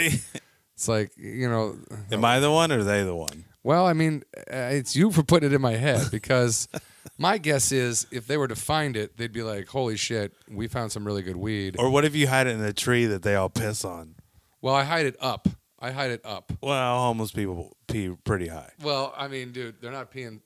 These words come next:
Speaker 2: I mean, come on. <laughs> Like, above my head? Like,
Speaker 1: It just reminds me of the story where this, uh, these people got their house broken into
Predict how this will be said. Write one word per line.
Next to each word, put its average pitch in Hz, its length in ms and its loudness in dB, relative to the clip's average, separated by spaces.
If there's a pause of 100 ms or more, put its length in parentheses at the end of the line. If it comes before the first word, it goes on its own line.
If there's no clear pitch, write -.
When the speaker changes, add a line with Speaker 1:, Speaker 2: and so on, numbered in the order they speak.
Speaker 2:
I 117 60 -12
mean, 110 200 -10
come 120 160 -12
on. 80 240 -10
<laughs> - 60 -6 (1080)
Like, 120 140 0
above 131 380 4
my 127 260 2
head? 123 340 4
Like, 117 320 2
Speaker 1:
It 156 180 2
just 185 220 0
reminds 170 360 2
me 151 100 0
of 139 60 2
the 131 60 0
story 120 340 2
where 107 360 4 (600)
this, 107 280 -4
uh, 92 460 0 (840)
these 107 160 -6
people 110 200 -4
got 104 140 -2
their 101 140 -4
house 101 280 -2
broken 92 360 -8
into 87 540 -8